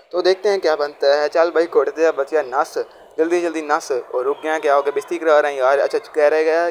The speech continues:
चूज़ मैप करो अपना, चूज़ मैप कर लेते हैं यहाँ से। हमें चूज़ मैप कर लिया। तो चलो भाई, अभी भी ग्रीन लावा ही, ग्रीन ग्रीन ही है, पता नहीं क्या, ये क्या शय है, पता नहीं, इससे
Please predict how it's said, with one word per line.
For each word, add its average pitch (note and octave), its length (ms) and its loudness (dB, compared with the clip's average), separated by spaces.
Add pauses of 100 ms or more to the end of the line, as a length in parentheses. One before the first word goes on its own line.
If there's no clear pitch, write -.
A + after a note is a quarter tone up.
(140)
चूज़ E3 340 -4
मैप C#3 300 -2
करो C#3+ 200 2
अपना, D3 260 -2 (360)
चूज़ F3 240 0
मैप D#3+ 180 0
कर C#3 180 2
लेते D#3 220 -2
हैं D3+ 60 -4
यहाँ C#3+ 180 -2
से। D3 300 -4
हमें C3+ 160 -8
चूज़ D3+ 240 -12
मैप C#3 200 -2
कर C3 120 2
लिया। D#3 200 -2
तो D3+ 120 -6
चलो D#3 200 -2
भाई, D#3+ 160 2
अभी D#3 200 -4
भी D3+ 120 -8
ग्रीन D3 340 -8
लावा C#3 200 4
ही, D3 180 -4 (160)
ग्रीन D3+ 260 -8
ग्रीन D3+ 220 -8
ही D3 80 -10
है, B2+ 100 -6
पता C3 140 -10
नहीं C3+ 100 -14
क्या, C3+ 160 0
ये D3+ 160 -6
क्या D3+ 140 -2
शय D3 140 -6
है, C#3+ 120 2
पता C3+ 120 -8
नहीं, C3 140 -10
इससे D3+ 280 -4